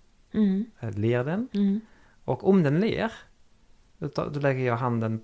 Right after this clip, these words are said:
Speaker 2: på munnen.
Speaker 1: Mm.
Speaker 2: Tittar jag på ögonen. Ler ögonen också?
Speaker 1: Mm.
Speaker 2: Och det är väldigt sällan med just henne, kan jag säga.
Speaker 1: Jaha,
Speaker 2: Så
Speaker 1: tonen, hennes mun hänger väl neråt lite grann, eller?
Speaker 2: Ja, men va-, ja, precis. Men i alla fall, det, det skiljer
Speaker 1: Ja,
Speaker 2: sig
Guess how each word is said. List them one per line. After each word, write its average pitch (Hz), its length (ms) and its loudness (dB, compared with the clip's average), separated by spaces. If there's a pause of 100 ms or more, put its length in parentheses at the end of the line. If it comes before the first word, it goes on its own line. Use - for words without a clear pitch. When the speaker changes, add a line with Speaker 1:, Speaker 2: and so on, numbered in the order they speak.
Speaker 2:
på 104 300 -2
munnen. 127 540 -2
Speaker 1:
Mm. 196 220 2
Speaker 2:
Tittar - 160 -2
jag - 60 -4
på - 80 -4
ögonen. 123 460 -2 (400)
Ler 123 420 2 (140)
ögonen 107 420 4
också? - 360 -6
Speaker 1:
Mm. 190 260 -4 (280)
Speaker 2:
Och 127 100 -4
det 107 60 0
är 104 40 0
väldigt 107 220 -4
sällan 107 440 2 (140)
med 120 200 0
just 104 140 0
henne, 107 280 2
kan 120 120 -2
jag 110 60 0
säga. - 280 -8 (540)
Speaker 1:
Jaha, 220 120 -2
Speaker 2:
Så 269 160 6
Speaker 1:
tonen, 208 440 8
hennes 254 380 6
mun 208 140 6
hänger 196 200 6
väl 185 140 4
neråt 185 220 4
lite 190 160 -4
grann, 190 160 -2
eller? 185 420 -2
Speaker 2:
Ja, 156 400 4
men 143 320 -2
va-, 135 180 -4
ja, 131 320 2
precis. 135 340 -2
Men 123 280 0
i 135 140 -2
alla 135 140 0
fall, 107 180 -8
det, 120 80 -2
det 127 220 0
skiljer 185 280 8
Speaker 1:
Ja, 233 80 8
Speaker 2:
sig 214 40 10